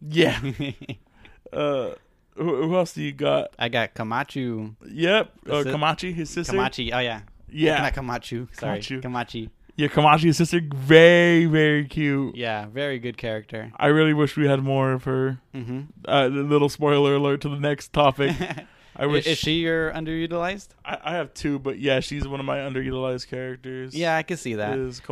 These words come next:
Speaker 2: She is in
Speaker 1: Kamachi.
Speaker 2: there a fair bit. Um, the character that I chose is, like, in two episodes.
Speaker 1: Right. I actually, no, I don't wanna re-, but we'll, we'll get there.
Speaker 2: Yeah.
Speaker 1: Um, I also have, uh,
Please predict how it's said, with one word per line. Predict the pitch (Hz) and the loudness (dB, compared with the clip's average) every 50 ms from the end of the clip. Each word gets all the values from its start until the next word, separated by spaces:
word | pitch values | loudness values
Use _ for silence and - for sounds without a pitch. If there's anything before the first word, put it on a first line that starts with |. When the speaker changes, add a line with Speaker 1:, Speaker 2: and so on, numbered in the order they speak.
| 131 | -4
Speaker 2:
She | 131 196 | 0 0
is | 220 240 247 226 | 0 0 0 -2
in | 233 220 | -4 -4
Speaker 1:
Kamachi. | 208 | -2
Speaker 2:
there | 196 196 185 | -2 -2 -2
a | 170 | -2
fair | - - 180 160 127 | -4 -4 -6 -6 -6
bit. | 117 135 139 131 120 - _ | -6 -6 -6 -6 -6 -10 _
Um, | - 123 120 120 113 110 113 - _ | -12 -10 -10 -10 -10 -10 -14 -16 _
the | - 131 | -14 -12
character | 127 - 160 170 - - 131 | -8 -6 -6 -6 -4 -6 -6
that | 117 113 101 | -4 -2 -2
I | 113 120 | -2 -2
chose | 123 - - 110 110 107 101 113 | -2 -2 -4 -6 -6 -6 -8 -10
is, | 104 98 101 _ | -14 -16 -16 _
like, | - 107 104 - _ _ _ _ _ _ _ _ _ - | -16 -16 -16 -16 _ _ _ _ _ _ _ _ _ -16
in | 131 120 107 | -16 -16 -14
two | - - 123 113 | -12 -10 -10 -8
episodes. | 110 104 - 113 101 113 104 101 101 104 - - _ _ - | -10 -10 -12 -14 -14 -14 -14 -14 -14 -16 -20 -20 _ _ -16
Speaker 1:
Right. | - 147 135 135 131 127 131 - - _ _ _ _ _ _ _ _ _ _ _ _ _ _ _ - - | -12 -10 -10 -10 -10 -12 -14 -16 -20 _ _ _ _ _ _ _ _ _ _ _ _ _ _ _ -10 -2
I | - 147 | 0 0
actually, | 143 - 90 156 160 160 190 170 151 151 - - - _ - - _ _ _ _ _ _ _ _ - - _ - _ _ _ - | 2 2 2 0 0 0 -2 -2 -2 -4 -6 -10 -16 _ -20 -20 _ _ _ _ _ _ _ _ -20 -20 _ -20 _ _ _ -6
no, | - 214 | -2 0
I | 190 151 | 2 4
don't | 160 160 | 4 2
wanna | 160 151 147 139 135 123 | 2 0 -2 -2 -4 -4
re-, | 131 139 139 139 139 143 139 | -6 -8 -12 -10 -10 -10 -10
but | 120 117 147 151 151 151 151 | -10 -12 -10 -6 -6 -4 0
we'll, | 165 165 156 | 0 0 0
we'll | 143 160 185 | 0 -2 -4
get | 160 139 135 135 | -2 -2 -4 -4
there. | 131 127 123 127 135 - - - - - - - | -4 -6 -6 -6 -10 -14 -18 -20 -20 -20 -18 -14
Speaker 2:
Yeah. | 120 110 | -6 0
Speaker 1:
Um, | 139 151 147 139 139 139 - - - - - - - - _ _ _ - - - _ _ - _ | 2 4 4 4 4 2 -2 -6 -10 -12 -14 -18 -20 -20 _ _ _ -20 -20 -20 _ _ -18 _
I | - 135 151 | 0 2 2
also | 160 160 - 170 151 | 2 2 0 -6 -6
have, | - 180 151 151 151 147 143 143 143 139 139 135 139 | -4 0 0 2 2 4 2 2 2 0 0 -2 -2
uh, | - 92 139 139 139 139 - | -4 -2 -2 -2 -2 -2 -6